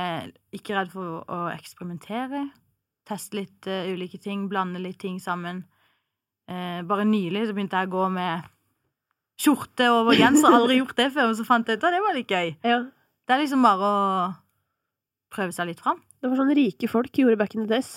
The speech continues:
Speaker 1: Ja.
Speaker 2: Så de skjorte under genseren.
Speaker 1: <laughs> Men ikke med s-, svære bukser.
Speaker 2: Nei.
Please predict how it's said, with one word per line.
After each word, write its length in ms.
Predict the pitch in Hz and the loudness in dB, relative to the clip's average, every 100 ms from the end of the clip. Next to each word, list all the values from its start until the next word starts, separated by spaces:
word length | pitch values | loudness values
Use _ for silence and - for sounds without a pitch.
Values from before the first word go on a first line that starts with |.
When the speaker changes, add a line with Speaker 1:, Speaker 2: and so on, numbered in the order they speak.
| - _ 202 | -20 _ -2
Speaker 1:
Ja. 140 | 233 | -2
Speaker 2:
Så 140 | - 247 | 0 -2
de 80 | 247 | 2
skjorte 380 | 269 262 - 220 | 0 -2 0 2
under 160 | 208 | 4
genseren. 320 | 196 - 226 240 - - | 2 2 0 -4 -12 -10
Speaker 1:
<laughs> 260 | 254 254 - | -10 -12 -6
Men 100 | 208 | -4
ikke 160 | 202 | -2
med 540 | 240 240 226 208 196 190 | 0 2 2 0 -2 -4
s-, 220 | 196 - - - _ | -8 -18 -20 -20 _
svære 720 | - 202 170 185 180 175 175 180 | -2 -2 0 -4 -4 -4 -6 -8
bukser. 300 | 170 208 208 - | -10 -10 -12 -8
Speaker 2:
Nei. 80 | 214 | -2